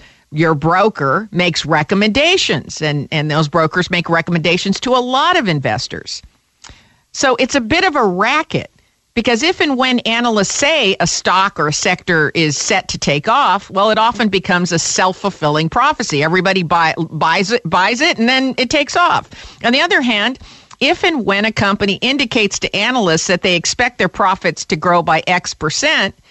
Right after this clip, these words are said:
and then they make the decision to make longer-term investments and they miss those earnings numbers, analysts are very quick to punish them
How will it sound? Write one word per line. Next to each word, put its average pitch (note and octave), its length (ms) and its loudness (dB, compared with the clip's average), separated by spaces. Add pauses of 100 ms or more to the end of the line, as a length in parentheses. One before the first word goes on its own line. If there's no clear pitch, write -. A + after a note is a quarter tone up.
(220)
and A#3+ 100 2
then C#4+ 140 4
they C#4 100 2
make C#4 220 0
the B3 80 -2
decision G#3+ 600 0
to G3 60 2
make F#3 280 -2
longer-term F#3+ 720 0
investments F3+ 600 0
and E3+ 80 -4
they D#3+ 120 0
miss G#3+ 400 2
those E3+ 320 2
earnings D3+ 420 -2
numbers, C#3 480 -2 (420)
analysts C4+ 520 0
are E3+ 180 2
very B3+ 720 2
quick F#3+ 300 0
to - 100 -4
punish D#3 420 -2
them - 320 -6